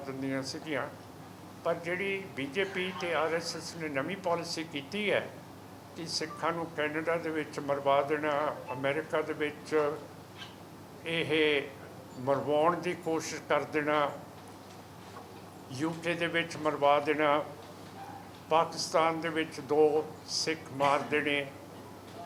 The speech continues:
ਹਰਿਆਣੇ ਦੇ ਵਿੱਚ ਦੀਪ ਸਿੰਘ ਸਿੱਧੂ ਮਾਰ ਦੇਣਾ, ਪੰਜਾਬ ਦੇ ਵਿੱਚ ਮੂਸੇਵਾਲ ਨੂੰ ਮਾਰ ਦੇਣਾ। ਇਹ ਨਵੀਂ ਜਿਹੜੀ ਚੀਜ਼ ਹੈ, assassinations abroad of Sikhs, this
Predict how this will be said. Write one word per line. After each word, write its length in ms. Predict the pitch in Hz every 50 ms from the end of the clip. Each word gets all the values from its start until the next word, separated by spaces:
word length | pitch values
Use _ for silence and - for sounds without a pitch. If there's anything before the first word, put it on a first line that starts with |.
| - -
ਹਰਿਆਣੇ 400 | 131 135 139 143 151 156 165 165
ਦੇ 140 | 160 170 165
ਵਿੱਚ 260 | 147 165 160 165 - -
ਦੀਪ 220 | 131 147 151 147 -
ਸਿੰਘ 200 | - 165 160 151
ਸਿੱਧੂ 340 | 139 - - 156 151 185 180
ਮਾਰ 260 | 160 156 147 139 151 143 127 147
ਦੇਣਾ, 260 | 147 139 143 147 143 139 135 139 - - - - - - - - - -
ਪੰਜਾਬ 480 | 147 139 135 139 147 156 160 165 165 -
ਦੇ 80 | 165
ਵਿੱਚ 460 | 160 160 160 160 156 - - - - 151 151 147 147 139 127 - - - -
ਮੂਸੇਵਾਲ 580 | 123 143 156 147 - 170 175 156 160 156 160 160
ਨੂੰ 80 | 147 147
ਮਾਰ 240 | 143 131 135 143 147 143 -
ਦੇਣਾ। 300 | 151 147 139 143 139 120 - - - - - - - - - - - - - - -
ਇਹ 300 | - 175 185 180 180 185 185 - - 127 120 120
ਨਵੀਂ 320 | 131 139 156 185 208 214 214
ਜਿਹੜੀ 300 | 208 185 202 202 196 202
ਚੀਜ਼ 540 | 202 - - 165 165 165 170 175 175 - 156
ਹੈ, 440 | 170 147 147 151 151 160 160 156 - - - 151
assassinations 1200 | 139 - - - 135 151 151 - - 185 185 180 170 175 170 160 - - 175 170 175 175 160 - - - - - - - - - - - - - - - - 151
abroad 520 | 135 120 135 131 151 151 151 160 185 185 185
of 120 | 170 170 -
Sikhs, 520 | - - - 185 196 185 190 - - - - - - - - - - - - - - - - - - - -
this 220 | 151 180 180 -